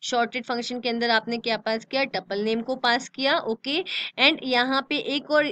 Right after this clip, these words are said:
अ, अ, पैरामीटर है, पैरामीटर आप कह सकते हो या आर्ग्यूमेंट, ठीक है, रिवर्स, reverse is equal to true or false,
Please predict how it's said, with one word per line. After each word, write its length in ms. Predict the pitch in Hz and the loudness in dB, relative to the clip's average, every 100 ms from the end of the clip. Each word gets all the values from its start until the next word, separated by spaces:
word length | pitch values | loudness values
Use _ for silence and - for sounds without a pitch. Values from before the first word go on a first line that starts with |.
| - | 0
अ, 400 | 220 - 220 214 | 0 0 0 -2
अ, 80 | 208 | -4
पैरामीटर 840 | 214 208 208 220 226 233 220 240 | -6 -4 0 2 2 2 0 -2
है, 200 | 247 262 | 0 0
पैरामीटर 720 | 320 214 208 226 226 233 302 | 0 0 0 2 0 0 -2
आप 220 | - 220 214 | 0 -2 -2
कह 120 | 226 | -4
सकते 280 | 226 - 233 | -6 -4 0
हो 60 | |
या 120 | 240 | 0
आर्ग्यूमेंट, 540 | 185 190 214 240 339 349 _ _ _ _ _ _ _ _ _ | 0 0 -2 0 0 -4 _ _ _ _ _ _ _ _ _
ठीक 140 | 247 285 | -2 4
है, 100 | 285 | 4
रिवर्स, 520 | 247 240 214 190 - - - - - | 4 2 2 0 -12 -20 -16 -14 -4
reverse 320 | 247 254 302 302 | 0 4 4 4
is 100 | 277 | -4
equal 280 | - 262 247 | -2 0 0
to 180 | 311 415 453 _ - | 0 -2 -2 _ -4
true 200 | 294 330 233 | -2 0 0
or 80 | 247 | 0
false, 520 | - 185 156 - | -2 -8 -8 -14